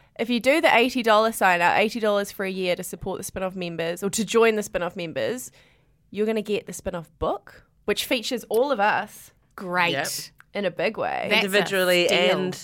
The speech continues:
Speaker 3: together.
Speaker 1: And together.
Speaker 2: Ah, amazing.
Speaker 1: There's almost a whole On the Rag chapter in the Spin-Off book,
Speaker 2: This
Speaker 1: looking
Speaker 2: is so
Speaker 1: back
Speaker 2: cool.
Speaker 1: at the first five years of this here website.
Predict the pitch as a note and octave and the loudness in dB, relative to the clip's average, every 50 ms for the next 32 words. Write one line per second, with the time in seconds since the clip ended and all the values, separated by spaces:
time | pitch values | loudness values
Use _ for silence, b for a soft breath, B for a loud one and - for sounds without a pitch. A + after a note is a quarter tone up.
0 | - - - - E3+ C3+ C3+ C3 B2 B2+ D3+ G#3+ G#3+ G#3+ A3 B3+ B3 C#4 G#3+ G3 | -16 -16 -12 -12 -8 -6 -6 -6 -4 -4 -6 -4 -4 -4 -4 -6 -6 -8 -8 -8
1 | E3 - G#3+ G3+ F#3+ G3 F#3+ F#3 F#3 - F#3+ F#3 F3+ F3+ F#3+ F#3+ F#3 F#3 G3 F#3 | -6 -2 2 4 4 4 4 2 0 -4 -6 -6 -4 -2 -2 -2 -2 -2 -4 -6
2 | F3+ D#3 D#3 F3+ A3 A#3 - G#3 - A#3 A#3+ A#3+ A#3+ A#3 - G#3+ F#3+ G3+ G3 G3 | -6 -8 -8 -8 -8 -10 -8 -4 -4 -2 0 0 0 0 -2 -2 2 2 4 4
3 | F#3+ F#3+ F#3+ F#3+ F#3 F3+ F3 F3 - - - A#3 A#3+ - - - G#3 F#3+ F3 D#3+ | 4 2 0 -2 -2 -2 -2 -2 -4 -6 -4 -2 -2 -2 -4 -6 -4 -4 -4 -4
4 | D#3+ E3 - - - F#3 E3+ E3 D#3+ D#3+ - _ - E3+ A3+ B3+ - - - F#3+ | -6 -10 -14 -12 -12 -10 -8 -8 -10 -10 -14 _ -8 -8 -8 -8 -8 -10 -10 -10
5 | F3 E3+ D#3+ F3+ F3+ F#3 - - - - G3 F#3+ F#3 - - - F#3+ F3+ - - | -8 -10 -10 -12 -12 -14 -16 -16 -6 -2 0 0 0 -2 -4 -10 -10 -10 -10 -12
6 | - F3 - - F#3+ F#3 F#3 F3+ - - - - F#3 F3+ F3 E3+ - F#3+ F#3+ F#3+ | -16 -18 -14 -10 -10 -10 -10 -12 -14 -16 -10 -8 -6 -6 -6 -8 -10 -8 -8 -6
7 | F#3 F#3+ G3 - G3 F3 - - F#3 F3 - - - F#3+ F3+ F3+ F3 F#3 F#3 F3+ | -6 -8 -8 -10 -10 -12 -10 -12 -12 -12 -12 -12 -10 -8 -8 -8 -8 -8 -10 -10
8 | - - - G#3 A#3 C#4+ - - - - | -10 -8 -4 -2 -2 -2 -4 -6 -10 -18